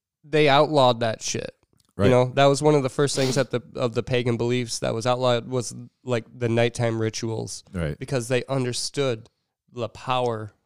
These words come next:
Speaker 1: of that community,
Speaker 2: Right.
Speaker 1: of that sacrament.
Speaker 2: Right.
Speaker 1: People willingly putting themselves in that, whether or not they were having some kind of crazy sex or some kind of fucking human fucking,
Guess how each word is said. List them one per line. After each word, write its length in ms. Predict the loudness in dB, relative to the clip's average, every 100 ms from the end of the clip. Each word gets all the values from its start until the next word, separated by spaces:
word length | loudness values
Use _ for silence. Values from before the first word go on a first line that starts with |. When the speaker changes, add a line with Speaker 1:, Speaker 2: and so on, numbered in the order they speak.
| _ -6
Speaker 1:
of 140 | -4
that 200 | -2 -4
community, 640 | -4 -2 0 -2 -4 -10 -12 _ _
Speaker 2:
Right. 240 | -6 -4 -6 _ _ -10
Speaker 1:
of 200 | -8 -4
that 300 | -4 -6 _ _ _
sacrament. 840 | -6 -2 -2 -4 -8 -8 -10 -14 _ -8
Speaker 2:
Right. 240 | -6 -6 -10 _ _ _
Speaker 1:
People 280 | -6 -4 -4
willingly 540 | -2 0 2 2 0 -2
putting 320 | -4 -2 0
themselves 400 | -2 -2 -4 -2
in 120 | -2
that, 180 | -2 -4 -10 -8
whether 260 | -2 0 0
or 40 |
not 200 | 0 0
they 100 | -2
were 100 | -2
having 340 | -2 -2 -2 -6 -14 -14
some 200 | -8 -4
kind 180 | -2 -2
of 40 |
crazy 320 | -2 -4 -4
sex 400 | -4 -4 -6 -10 -14 -10 -6
or 60 |
some 200 | -4 -2
kind 200 | -2 -2
of 60 | -2
fucking 340 | -4 -6 -8 -10 _ _
human 380 | -2 0 0
fucking, 680 | 0 -2 0 0 0 -2 -6